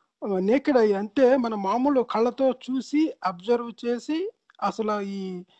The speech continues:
అంటే మనకి టోలమీ, ఆ, మ-, భూమి కేంద్రంగా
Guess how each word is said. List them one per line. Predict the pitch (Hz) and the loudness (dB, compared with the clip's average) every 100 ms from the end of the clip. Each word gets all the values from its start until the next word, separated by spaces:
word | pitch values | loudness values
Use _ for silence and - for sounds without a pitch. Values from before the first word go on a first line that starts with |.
| _ - | _ -6
అంటే | 202 220 | 0 2
మనకి | 196 196 185 180 165 165 - | 2 -2 -2 -4 -4 -4 2
టోలమీ, | 208 233 226 220 208 196 185 - _ - | 6 6 4 2 0 -2 -6 -20 _ -6
ఆ, | 175 170 170 | -4 -2 -4
మ-, | 165 165 | -4 -8
భూమి | 156 208 247 226 208 208 - - | 0 4 6 4 2 -2 -4 0
కేంద్రంగా | 202 214 214 208 202 190 | 2 4 4 4 2 0